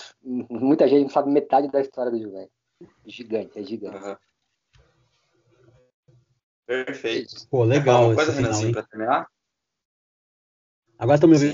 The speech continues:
Speaker 2: Sim.
Speaker 3: bem?
Speaker 2: É,
Speaker 3: Legal.
Speaker 2: umas travadinhas
Speaker 3: Não,
Speaker 2: de
Speaker 3: eu
Speaker 2: vez em
Speaker 3: acho que
Speaker 2: quando.
Speaker 3: foi perfeito. É, mas, enfim. Acho que eles falaram tudo, né? Foi perfeito, não tenho mais nada a acrescentar, só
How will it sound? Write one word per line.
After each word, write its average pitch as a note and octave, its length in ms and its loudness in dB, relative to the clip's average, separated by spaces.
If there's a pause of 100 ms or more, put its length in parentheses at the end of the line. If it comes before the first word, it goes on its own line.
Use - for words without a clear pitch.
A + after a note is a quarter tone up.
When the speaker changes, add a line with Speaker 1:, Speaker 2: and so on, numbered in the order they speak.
(160)
Speaker 2:
Sim. - 100 -20 (560)
Speaker 3:
bem? D#3+ 460 4 (1120)
Speaker 2:
É, A2+ 60 -2
Speaker 3:
Legal. D3+ 120 4
Speaker 2:
umas - 140 0
travadinhas F#3+ 400 0
Speaker 3:
Não, F3 80 2
Speaker 2:
de F3 40 2
Speaker 3:
eu - 60 0
Speaker 2:
vez F3 100 4
em F3+ 40 6
Speaker 3:
acho F3 140 0
que - 80 -10
Speaker 2:
quando. G#2+ 120 -4
Speaker 3:
foi F#3+ 100 0
perfeito. - 640 -2 (1800)
É, B2+ 220 2 (340)
mas, C#3+ 460 -2
enfim. D3 500 2 (1080)
Acho C#3+ 240 -4
que G3+ 80 -6
eles G#3 140 -6
falaram G#3 420 2
tudo, F3 320 6
né? D#3+ 200 6
Foi D3+ 140 0
perfeito, E3+ 600 4
não C#3+ 160 -2
tenho D#3+ 180 0 (580)
mais C#3+ 180 -2
nada C#3 180 -4
a D3 40 -2
acrescentar, - 1500 -8
só C#3+ 640 0